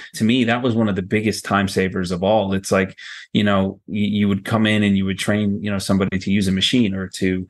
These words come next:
you know, how, how to fill a certain collective of bottles and what the packaging need to look like. But if you're doing that six or seven times a month, that's, you know, that's twenty hours that are, that's gone, you know?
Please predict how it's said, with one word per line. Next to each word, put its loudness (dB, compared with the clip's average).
you -4
know, -4
how, -4
how 0
to -2
fill 0
a 0
certain -2
collective 0
of -8
bottles 0
and -2
what -6
the -14
packaging 0
need -2
to -2
look -4
like. -6
But 2
if 0
you're 2
doing 0
that 0
six -2
or -4
seven -2
times 0
a -2
month, 2
that's, -2
you 2
know, 0
that's -2
twenty -4
hours 0
that -4
are, -6
that's -4
gone, -2
you -4
know? -2